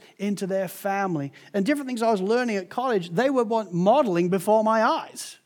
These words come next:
We were learning about marriage kind of through them. We're learning about parenting through them. How did that even happen? Well, it happened because they were willing to open their doors to us.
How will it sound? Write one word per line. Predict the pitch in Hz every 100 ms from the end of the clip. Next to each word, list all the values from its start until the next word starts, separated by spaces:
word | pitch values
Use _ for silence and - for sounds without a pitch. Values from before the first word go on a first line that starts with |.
| -
We | 233
were | 233
learning | 254 277 226
about | 196 190
marriage | 202 262 190 180 170 -
kind | 202 214
of | 196 -
through | - 220 208
them. | 277 185
We're | 170
learning | 226 220
about | 202 185
parenting | 208 208 165 156 - -
through | - 202 208 208
them. | 262 147 - -
How | 302
did | 392 359
that | 320
even | 320 285
happen? | 277 294 143 123 -
Well, | -
it | 226
happened | 247 359 269 226
because | 220
they | 220
were | 214
willing | 226 311 254
to | 208 - -
open | 214 214 202
their | 196 196
doors | 160 196 226 165
to | -
us. | -